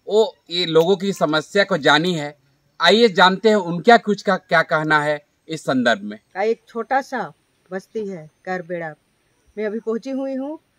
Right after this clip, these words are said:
Speaker 2: मुझे बार बार यहाँ के बारे शिकायत आया करती थी, लेकिन आज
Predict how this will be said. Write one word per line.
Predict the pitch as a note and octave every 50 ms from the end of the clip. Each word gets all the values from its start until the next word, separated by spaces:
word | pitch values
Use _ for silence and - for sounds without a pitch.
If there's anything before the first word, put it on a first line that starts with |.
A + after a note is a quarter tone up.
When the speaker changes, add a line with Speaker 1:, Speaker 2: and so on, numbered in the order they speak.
| _ _ _ F#3
Speaker 2:
मुझे | F#3+ F#3 A#3+
बार | F#3+ G3 G#3+ A3+
बार | G#3+ A#3+ A#3+ B3
यहाँ | A#3+ A#3 A#3 A#3
के | - A#3+
बारे | G3+ G#3 F3+ E3+ G#3
शिकायत | - - F#3+ - F3+ F3+ G3 _ _ _ _ _ _ _ -
आया | E3 F3+ G#3 A#3
करती | - B3 A#3+ A#3+ - C4 A#3+
थी, | _ - C#4 D4 D#4 _ _ _ _ _ _ _
लेकिन | F#3+ G#3 A#3+ - B3+ B3+ A3
आज | - F#3+ B3+ B3+